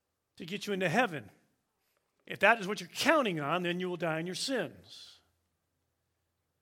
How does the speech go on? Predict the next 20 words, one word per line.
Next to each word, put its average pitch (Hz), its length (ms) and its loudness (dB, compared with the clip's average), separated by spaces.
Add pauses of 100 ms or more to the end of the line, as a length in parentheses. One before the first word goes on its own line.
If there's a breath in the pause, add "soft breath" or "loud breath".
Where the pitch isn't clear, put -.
(300)
There's 196 160 -6
only 226 280 2
one 226 320 2
activity 202 800 -4 (920)
that 180 220 -6
saves 214 340 2
us 196 140 -4
from 175 200 -6
our 165 80 -4
sin 269 280 -2
problem, 160 400 -2
and 165 100 -6
that 175 160 -2
is 180 200 -6
Jesus. - 760 -10 (1080)
His 190 140 -8
activity 175 600 -6 (720)
on 151 80 -14
the 180 60 -12
cross. - 720 -10